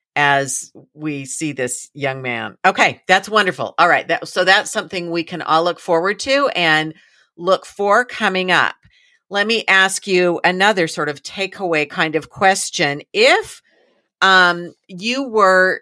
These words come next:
to have people remember one new thing about Anna herself, um, if there's one thing you'd really like us to take away from this conversation,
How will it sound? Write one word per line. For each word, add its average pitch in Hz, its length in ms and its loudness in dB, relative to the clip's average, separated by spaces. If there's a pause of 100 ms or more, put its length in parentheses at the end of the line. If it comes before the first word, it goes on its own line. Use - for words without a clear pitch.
(140)
to 180 420 -2
have 202 420 -2
people 165 760 -4
remember 165 1120 -2 (380)
one 220 600 0 (240)
new 214 520 0
thing 139 840 -6 (720)
about 165 460 4 (120)
Anna 147 440 4
herself, 123 1200 -4 (480)
um, 151 180 -4
if 151 140 -8
there's 175 240 0
one 240 500 0
thing 170 280 -2
you'd 147 180 -8
really 226 500 2
like 175 280 4
us 165 100 -12
to 165 120 -10
take 165 220 -6
away 151 220 -2
from 147 220 -10
this 143 160 -8
conversation, 131 1160 -6